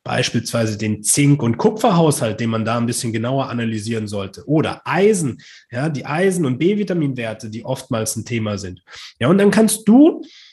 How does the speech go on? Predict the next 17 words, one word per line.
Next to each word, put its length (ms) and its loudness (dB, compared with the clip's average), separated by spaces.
eben 520 4
dadurch 640 0
bei 120 2
Chantal 580 -2
noch 240 2
mal 160 2
tiefer 340 0
gehen 300 0
und 240 -4
da 260 -4
wirklich 300 -2
ein 80 -8
Expertenwissen 800 -6
aufbauen. 480 -14
Ja, 180 -2
das 180 -4
heißt, 360 -2